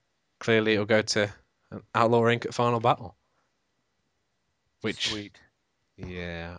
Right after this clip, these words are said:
Speaker 1: I'd, I'd rather see Lethal and <laughs> Elgin get another shot if they weren't already busy in other matches. Um,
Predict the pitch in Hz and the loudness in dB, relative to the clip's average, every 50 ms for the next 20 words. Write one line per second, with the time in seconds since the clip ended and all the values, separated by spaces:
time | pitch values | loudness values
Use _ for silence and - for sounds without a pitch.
0 | - - 101 95 95 - _ _ - - - - - - _ _ - - 110 107 | -10 -6 -6 -6 -8 -10 _ _ -20 -20 -20 -20 -20 -20 _ _ -4 -4 -2 2
1 | 113 110 104 95 98 95 - 110 104 98 107 113 113 - - 110 113 117 120 120 | 4 4 4 2 0 -2 -2 0 0 0 0 0 0 2 4 4 4 4 4 4
2 | 143 143 - - - 123 - - - 117 113 104 98 - - 113 98 95 - - | 4 4 2 0 -4 -4 -6 -6 -4 -4 -4 -4 -4 -2 -2 -2 -2 -2 -4 -4
3 | 110 113 110 101 101 110 104 104 101 - 107 104 92 107 101 110 113 110 98 95 | -2 -2 -2 -2 -4 -4 -6 -6 -4 -2 -2 -2 -2 -2 -4 -4 -4 -4 -2 -2
4 | 95 98 - - - 113 - - _ _ - - - _ _ _ _ _ _ _ | -2 -2 -4 -8 -10 -10 -10 -12 _ _ -20 -20 -20 _ _ _ _ _ _ _
5 | - - - - - - - _ _ - - - - _ _ - 110 110 113 113 | -20 -20 -20 -20 -20 -20 -20 _ _ -20 -20 -20 -20 _ _ 2 4 4 6 6
6 | 117 117 117 117 117 113 | 6 4 4 2 2 -2